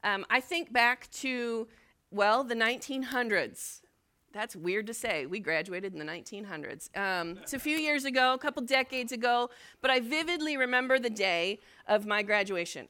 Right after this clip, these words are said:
I remember how cool I felt. I remember walking across that stage, getting my diploma, and feeling like I own the world. I had arrived. Life could begin. All was good.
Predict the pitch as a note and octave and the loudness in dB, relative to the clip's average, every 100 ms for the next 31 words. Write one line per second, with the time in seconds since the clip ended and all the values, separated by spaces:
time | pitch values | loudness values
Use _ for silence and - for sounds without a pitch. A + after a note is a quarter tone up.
0 | - G#3+ C4+ D4+ B3+ G#3 F3 F3 A3 _ | 4 6 6 4 2 2 2 2 -2 _
1 | _ - - F3+ - A3 G#3 G#3 F3 F3+ | _ -10 2 2 2 -2 0 2 0 -2
2 | - D#3+ A#2 _ _ _ _ _ _ - | -2 -2 -2 _ _ _ _ _ _ -20
3 | _ G3+ A#3 C#4 D4+ C4+ B3 A#3+ A3 A3 | _ 6 6 6 4 2 4 4 6 8
4 | B3 D4+ D#4 D4 D#4+ C4 B3+ - B3 B3 | 8 6 -2 -2 4 4 4 4 4 4
5 | - - A3 G3+ F#3+ F#3+ G#3 G3+ B3 C#4 | 0 -4 0 0 0 -2 -6 -4 -4 -2
6 | C4+ C4 B3+ - - C4+ A#3 G3+ F3+ F3 | -2 0 0 -4 -2 0 2 2 0 0
7 | G3 _ - _ A3 A3 - B3 A#3 A3+ | -6 _ -20 _ -2 -2 -2 0 0 2
8 | G#3 F#3+ - F#3 A3+ G#3+ G3+ G3+ A3 G3+ | 2 2 2 4 4 2 -4 -4 -4 -4
9 | E3 F#3 - _ _ _ _ _ _ F#3+ | -4 -6 -18 _ _ _ _ _ _ 2
10 | A3 A#3+ G3 E3+ E3+ F#3+ G#3 A#3 B3+ - | 2 2 -2 0 2 2 0 -4 -8 -14
11 | - _ - G3 A#3+ C4 - G#3 F3+ D#3 | -20 _ -6 0 2 0 -6 -8 -6 -2
12 | G3+ A3+ A#3+ B3 C4 C#4+ - - - A3+ | 0 0 -2 -4 -8 -12 -18 -12 2 4
13 | B3+ C4 G3+ F3 D#3+ E3 G#3+ B3 C4 C4+ | 4 4 0 -4 -6 0 4 4 4 4
14 | C4 C4+ | 2 0